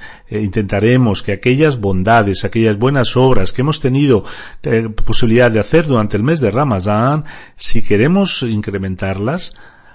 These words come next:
si no es queremos inter-, inter-, inter-, inter-, incrementarlas, al menos mantenerlas hasta el siguiente mes, de, al siguiente año de Ramadán, y los despidamos así.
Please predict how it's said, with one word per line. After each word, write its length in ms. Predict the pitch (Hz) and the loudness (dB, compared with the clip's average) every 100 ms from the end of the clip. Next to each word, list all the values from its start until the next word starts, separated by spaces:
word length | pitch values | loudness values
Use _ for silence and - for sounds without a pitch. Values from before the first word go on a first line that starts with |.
| - | -10
si 220 | - 107 | -4 0
no 140 | 117 | 0
es 100 | 147 | 0
queremos 300 | - 123 113 | -2 -4 -2
inter-, 200 | 110 104 | -4 -4
inter-, 440 | 101 104 101 95 98 | -4 -4 -6 -6 -6
inter-, 280 | 95 101 107 | -6 -8 -6
inter-, 360 | 95 98 101 | -8 -6 -6
incrementarlas, 800 | 101 98 - 101 98 107 113 135 | -8 -8 -8 -6 -6 -6 -4 -4
al 100 | 104 | -2
menos 300 | 104 175 208 | 2 2 4
mantenerlas 960 | 135 107 104 98 104 160 175 135 175 - - - | 2 2 0 0 2 2 2 0 -2 -8 -14 -12
hasta 320 | - 101 - | -6 -4 0
el 100 | 110 | -2
siguiente 800 | 101 - 101 101 131 190 180 110 | -2 -4 -4 -2 0 0 0 -4
mes, 260 | 101 117 135 | -2 -2 -2
de, 200 | 104 101 | -6 -6
al 120 | 107 | -8
siguiente 460 | - 113 127 170 156 | -6 -4 -2 0 0
año 300 | 120 110 98 | 0 -2 -4
de 120 | 92 | -6
Ramadán, 600 | 101 113 101 101 107 110 - - - - - | -6 -4 -4 -2 -2 -4 -10 -10 -10 -10 -16
y 260 | - 131 110 | -12 -4 0
los 160 | 107 | 0
despidamos 580 | 107 - 117 104 101 92 | -2 -4 -2 -2 -2 -6
así. 380 | 98 - 98 | -6 -6 -6